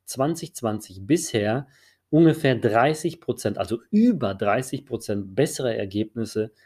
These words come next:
als ein normales Google, ähm, Ad-Bidding-System, also als normale Google-Anzeigen. Was auch richtig interessant ist, ist immer noch in der Entwicklungsphase und wahrscheinlich auch schon in der Testphase,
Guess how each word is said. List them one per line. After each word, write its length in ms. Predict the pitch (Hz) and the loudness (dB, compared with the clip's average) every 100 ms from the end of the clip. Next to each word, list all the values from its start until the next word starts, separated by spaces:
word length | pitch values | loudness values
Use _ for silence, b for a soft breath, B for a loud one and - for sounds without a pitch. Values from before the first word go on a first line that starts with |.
| _ _ | _ _
als 220 | 104 - | -6 -4
ein 200 | 120 117 | 0 2
normales 760 | 110 107 101 98 104 101 - _ _ 107 | 4 4 2 2 0 -2 -10 _ _ -2
Google, 640 | 110 113 107 104 101 104 - | 4 4 6 6 6 4 -2
ähm, 520 | 95 101 95 98 98 b b _ 127 | -2 -2 0 -4 -6 b b _ 2
Ad-Bidding-System, 1000 | 120 - 107 98 98 95 90 - 107 | 2 2 0 2 0 -2 -6 -2 0
also 220 | 107 98 92 | 0 2 2
als 240 | 95 - | 0 -2
normale 520 | 101 95 90 90 92 | 0 0 -2 -2 -4
Google-Anzeigen. 960 | 92 101 95 90 90 90 - - 95 _ _ B B B B B | 0 0 2 -2 -4 -8 -6 -6 -10 _ _ B B B B B
Was 340 | 110 160 202 | 2 4 4
auch 240 | 170 156 123 | 6 6 8
richtig 480 | 123 208 226 190 | 6 4 4 2
interessant 520 | 175 160 147 - 143 175 | 2 2 0 0 0 0
ist, 180 | 151 | -4
ist 320 | - 117 - - | -4 -6 -2 4
immer 200 | 180 165 | 6 6
noch 360 | 139 131 - - | 6 4 0 -4
in 320 | 135 139 127 | 0 4 4
der 460 | 110 104 98 98 - _ | 4 2 0 -4 -10 _
Entwicklungsphase 1160 | 107 98 147 - 156 147 - 117 117 113 113 110 | -4 2 0 2 0 0 4 6 6 6 4 4
und 420 | 113 104 101 - | -2 -4 -4 -2
wahrscheinlich 540 | 98 95 101 110 110 | -2 0 0 0 -2
auch 140 | 110 95 | -6 -4
schon 180 | 104 95 | -4 -2
in 80 | |
der 140 | 95 90 | -4 -6
Testphase, 680 | - 117 - 110 104 113 | -6 -4 0 2 4 4